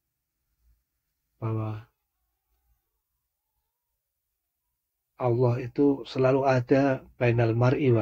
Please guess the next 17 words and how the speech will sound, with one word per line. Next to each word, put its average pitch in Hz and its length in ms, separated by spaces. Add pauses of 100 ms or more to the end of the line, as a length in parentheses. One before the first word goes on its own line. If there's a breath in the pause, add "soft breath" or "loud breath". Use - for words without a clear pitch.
qalbi, 110 480 (1800)
di 131 80
antara 123 800
kita 170 460
dan 165 340
hati 143 400
kita. 196 480 (1500)
Aqrabu 135 580
min 117 160
hablil 107 400
warid, 107 400
lebih 143 320
dekat 147 400
dari 127 160
urat 117 240
leher 113 300
kita. - 400